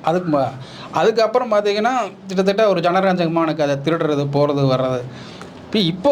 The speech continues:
லேட்டஸ்ட்டாக வந்தீங்கன்னா ஒரு நாலஞ்சு வருஷமா பார்த்தீங்கன்னா இந்த போதைப் பொருள், கத்தி குத்துறது, எங்க பார்த்தா ரத்தார தெரிக்கிறது, கடத்தல், இதே ஒரு பே-, பேக்ரவுண்ட் மியூசிக்கு. இப்படி பார்த்தா எதுவுமே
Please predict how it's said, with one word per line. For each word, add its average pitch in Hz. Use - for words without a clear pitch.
லேட்டஸ்ட்டாக 214
வந்தீங்கன்னா 190
ஒரு 180
நாலஞ்சு 175
வருஷமா 165
பார்த்தீங்கன்னா 151
இந்த 151
போதைப் 196
பொருள், 156
கத்தி 156
குத்துறது, 156
எங்க 151
பார்த்தா 185
ரத்தார 151
தெரிக்கிறது, 139
கடத்தல், 165
இதே 185
ஒரு 175
பே-, 147
பேக்ரவுண்ட் 160
மியூசிக்கு. 143
இப்படி 95
பார்த்தா 190
எதுவுமே 220